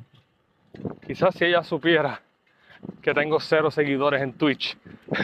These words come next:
<laughs> cambiaría su perspectiva, cambiaría su pensar. O me preguntaba, ¿en realidad cambiaría su pensar? En realidad,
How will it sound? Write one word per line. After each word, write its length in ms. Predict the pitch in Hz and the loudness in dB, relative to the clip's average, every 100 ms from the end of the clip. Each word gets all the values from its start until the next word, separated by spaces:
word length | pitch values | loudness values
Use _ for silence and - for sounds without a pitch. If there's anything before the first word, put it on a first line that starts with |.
| - - 349 - - - | -6 0 0 0 0 0
<laughs> 1080 | - 349 - - - _ - - - - - | 2 -2 -2 -4 -4 _ -20 -20 -18 -10 -4
cambiaría 520 | 165 147 147 143 160 | 0 2 2 4 2
su 120 | 156 | 0
perspectiva, 760 | 165 170 143 147 - 147 131 120 - _ _ _ _ _ _ _ - - | 0 0 2 -2 2 2 2 0 -6 _ _ _ _ _ _ _ -14 -6
cambiaría 480 | 147 143 131 135 160 | -4 0 2 4 2
su 140 | 185 | 0
pensar. 500 | 175 151 - 120 104 _ _ _ _ _ _ _ _ _ _ _ | 0 -2 0 -2 -2 _ _ _ _ _ _ _ _ _ _ _
O 100 | 151 | -2
me 80 | 131 | 0
preguntaba, 500 | 143 127 113 131 123 | 0 -2 -2 0 0
¿en 100 | 113 | 0
realidad 440 | 127 117 113 165 | -2 0 0 0
cambiaría 400 | 208 202 208 214 | 0 2 0 0
su 100 | 214 | -4
pensar? 440 | 214 202 196 131 - _ _ _ _ _ _ _ _ _ _ _ _ _ | -6 -4 -2 -4 -6 _ _ _ _ _ _ _ _ _ _ _ _ _
En 140 | - 131 | -2 0
realidad, 760 | 135 123 117 147 175 156 127 | 2 0 2 2 2 -2 -6